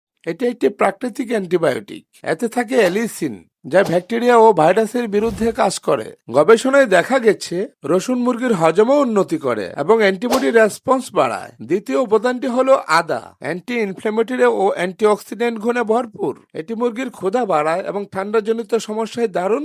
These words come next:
কার্যকর। তৃতীয় যে উপাদানটি সেটা হচ্ছে হলুদ। এর মূল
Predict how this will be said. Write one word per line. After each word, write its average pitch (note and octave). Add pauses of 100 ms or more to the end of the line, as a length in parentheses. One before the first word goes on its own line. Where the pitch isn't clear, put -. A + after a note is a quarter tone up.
কার্যকর। C#3+ (200)
তৃতীয় A3 (100)
যে C4+
উপাদানটি F#3 (100)
সেটা A3
হচ্ছে A#3 (120)
হলুদ। G3+ (300)
এর G#3 (100)
মূল A3